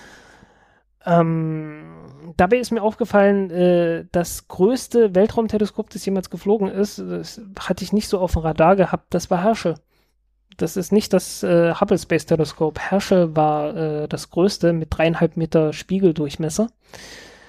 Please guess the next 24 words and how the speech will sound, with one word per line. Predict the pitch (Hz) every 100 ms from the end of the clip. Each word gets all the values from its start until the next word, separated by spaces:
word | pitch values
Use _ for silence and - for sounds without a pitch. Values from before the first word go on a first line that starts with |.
| - -
Ähm, | 175 175 175 170 170 180
hatte | - 190
eine | 196 185
sehr | 156 202
erfolgreiche | 226 226 220 202 208
Mission | 190 - 190
von | 190 170
zweitausendneun | - 165 165 160 160 165
bis | 170
zweitausenddreizehn. | - 160 165 160 151 147 190 - 180 220 - _ _ - _ - -
Ähm, | 180 175 170 170 180
ist | - 180
aber | 208
kein | 196 190
optisches | - - 240 240
Teleskop | - 233 226 - 247
gewesen | - 220 214 226 262 247
und | 180 170
wahrscheinlich | 175 165 185 185 170
ist | 165
das | 185 -
der | 175
Grund, | - 185 185 - 190
äh, | 180 170 165